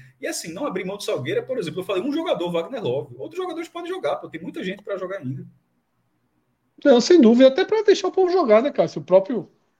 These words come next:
Speaker 2: Gabriel
Speaker 1: Até
Speaker 2: fez
Speaker 1: porque
Speaker 2: tão
Speaker 1: só
Speaker 2: bem
Speaker 1: tem dois
Speaker 2: hoje.
Speaker 1: jogos, só tem dois jogos.
Speaker 2: Isso, é. E entender que, Wag-, que a temporada, e não é, eu acho que essa coisa de, de, de Wagner Love, ela vai até além da, da,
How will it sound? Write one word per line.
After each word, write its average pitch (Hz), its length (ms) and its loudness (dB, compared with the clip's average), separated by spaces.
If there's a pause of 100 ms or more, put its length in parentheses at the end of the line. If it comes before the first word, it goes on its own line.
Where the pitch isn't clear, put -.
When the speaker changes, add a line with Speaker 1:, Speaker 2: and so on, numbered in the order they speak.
(560)
Speaker 2:
Gabriel 175 440 4
Speaker 1:
Até - 80 -2
Speaker 2:
fez 170 140 -2
Speaker 1:
porque 214 80 -4
Speaker 2:
tão 220 60 -4
Speaker 1:
só - 80 2
Speaker 2:
bem 175 100 0
Speaker 1:
tem 180 80 0
dois - 160 4
Speaker 2:
hoje. - 100 0
Speaker 1:
jogos, - 320 -6 (100)
só 277 160 -8
tem 285 140 -10
dois 339 160 -6
jogos. 233 260 -6
Speaker 2:
Isso, 196 400 4 (140)
é. 170 320 6 (400)
E 381 160 8
entender 240 460 4
que, 302 160 2
Wag-, 202 320 2
que 208 100 0
a 202 80 4
temporada, 185 840 2 (680)
e 220 80 0
não 311 140 4
é, 330 160 4
eu 294 60 8
acho 294 100 -2
que - 80 -4
essa 254 160 -2
coisa 208 240 -2
de, 190 180 -4
de, 165 320 -4
de 127 380 -6
Wagner 165 340 2
Love, 151 540 4 (880)
ela 202 220 8
vai 220 160 4
até 240 220 4
além 233 720 2 (560)
da, 160 600 6
da, 131 600 2